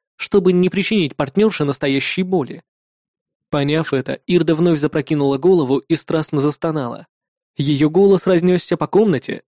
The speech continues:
и, наверное, его можно было услышать снаружи,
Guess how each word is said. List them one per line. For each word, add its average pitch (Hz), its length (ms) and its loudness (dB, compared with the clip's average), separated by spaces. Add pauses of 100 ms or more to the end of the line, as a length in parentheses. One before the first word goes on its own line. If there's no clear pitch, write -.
и, 202 140 2
наверное, 240 460 4
его 208 420 4
можно 185 420 2
было 220 180 4
услышать 156 480 0
снаружи, 202 560 -2